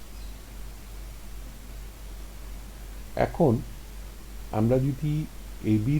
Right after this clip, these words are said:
রেখা থেকে সি বিন্দুতে দুইটি রেখার মাধ্যমে সংযোগ করি, তাহলে এসিবি একটি কোণ উৎপন্ন হবে। এই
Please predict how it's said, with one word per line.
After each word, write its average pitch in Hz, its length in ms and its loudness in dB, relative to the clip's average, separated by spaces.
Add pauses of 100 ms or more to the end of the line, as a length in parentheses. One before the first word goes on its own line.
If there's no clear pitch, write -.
রেখা 113 260 0 (100)
থেকে - 240 0 (1400)
সি 135 160 2 (120)
বিন্দুতে 110 480 4 (920)
দুইটি 98 380 2 (840)
রেখার 95 360 4
মাধ্যমে 87 340 2 (120)
সংযোগ 82 320 0 (120)
করি, 85 200 0 (1120)
তাহলে 107 320 6 (440)
এসিবি 107 560 6 (360)
একটি - 220 -4 (100)
কোণ 90 140 4 (100)
উৎপন্ন 76 340 -2 (140)
হবে। - 220 -6 (2000)
এই 160 80 10